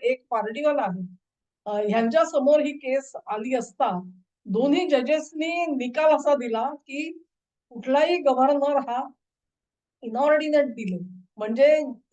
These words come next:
अ, ज्याला आपण म्हणू की, अ, कुठलंही कारण नसताना विनाकारण एखाद्या बिलावरती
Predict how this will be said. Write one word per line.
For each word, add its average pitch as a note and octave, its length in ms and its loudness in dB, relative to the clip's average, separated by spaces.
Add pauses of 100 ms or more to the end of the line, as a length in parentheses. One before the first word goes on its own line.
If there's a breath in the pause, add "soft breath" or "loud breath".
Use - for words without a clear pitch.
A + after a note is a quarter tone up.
(220)
अ, G3+ 420 -2 (220)
ज्याला A#3 220 0
आपण C4+ 320 2
म्हणू C4 260 0
की, C#4+ 380 -10 (320)
अ, G#3 140 -4
कुठलंही C#4+ 880 0
कारण C#4+ 460 2
नसताना C#4 460 -4
विनाकारण D4 840 -2
एखाद्या C#4+ 400 -2
बिलावरती B3 1040 -6